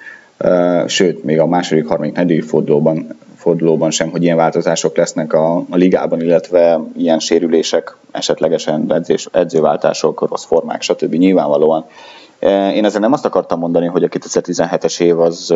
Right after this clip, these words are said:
az egy tíz hatos év lesz, vagy, vagy akár veszélybe kerülhet a rájátszás, csak azt akartam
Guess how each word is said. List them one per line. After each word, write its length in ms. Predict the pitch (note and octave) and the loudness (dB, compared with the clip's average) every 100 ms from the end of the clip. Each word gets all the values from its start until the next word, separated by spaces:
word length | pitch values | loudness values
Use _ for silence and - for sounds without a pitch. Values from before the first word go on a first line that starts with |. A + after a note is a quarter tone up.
| F2+ | 2
az 160 | - | 2
egy 100 | E2+ | -2
tíz 220 | - - - | 0 0 0
hatos 320 | D#2+ - - | -4 -4 0
év 140 | E2+ | 0
lesz, 240 | F2 D#2+ - | 2 -2 0
vagy, 260 | D#2+ - - | -2 -2 -6
vagy 140 | - - | -2 -2
akár 340 | - D#2+ E2 F2+ - - - - - | 0 0 0 -2 -8 -20 -20 -20 -8
veszélybe 360 | - - D#2+ - | -6 -2 0 0
kerülhet 400 | D#2 D#2+ D#2 D#2 | 0 2 2 2
a 40 | |
rájátszás, 480 | E2 D#2+ F2+ - F#2 | 0 0 -2 -2 -4
csak 160 | - - | -2 -2
azt 180 | F#2+ | -2
akartam 560 | D#2+ D#2+ D#2 D#2+ D#2+ E2 | -2 -2 0 -2 -2 -8